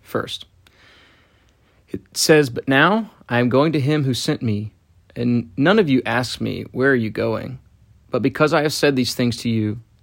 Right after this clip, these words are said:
sorrow has filled your heart. Nevertheless, I tell you the truth. It is to your advantage that I go away.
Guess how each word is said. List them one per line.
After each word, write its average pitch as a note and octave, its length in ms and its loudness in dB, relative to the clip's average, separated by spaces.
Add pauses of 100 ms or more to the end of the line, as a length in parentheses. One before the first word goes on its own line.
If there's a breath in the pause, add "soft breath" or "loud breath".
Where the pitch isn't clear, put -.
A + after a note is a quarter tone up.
sorrow D3 460 2
has C#3 160 -2
filled B2+ 240 0
your A#2+ 140 -2
heart. - 340 -8 (420)
Nevertheless, B2 760 0 (440)
I - 80 -8
tell C3 220 0
you D3+ 100 4
the D3 80 2
truth. - 420 -4 (640)
It C3 120 2
is C#3+ 140 2
to - 120 -6
your C#3 200 2
advantage A#2 760 0
that A#2+ 120 -2
I A#2 60 0
go A2 220 2
away. G#2+ 480 -2